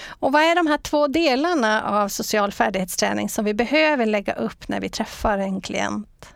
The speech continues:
Och hur väljer man vilka sociala färdigheter som behöver tränas?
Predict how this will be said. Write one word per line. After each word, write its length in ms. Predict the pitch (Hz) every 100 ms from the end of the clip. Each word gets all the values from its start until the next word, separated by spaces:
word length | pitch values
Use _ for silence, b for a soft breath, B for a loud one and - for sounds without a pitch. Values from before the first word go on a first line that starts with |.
| b b b
Och 120 | - 247
hur 140 | 285
väljer 400 | 302 392 302 214
man 280 | 208 202 202
vilka 360 | 226 - 220
sociala 520 | 214 - 226 240 208 208
färdigheter 800 | 285 233 196 262 226 - 220 214
som 180 | - 233
behöver 540 | 269 403 370 202 180
tränas? 840 | - - 294 233 302 240 202 -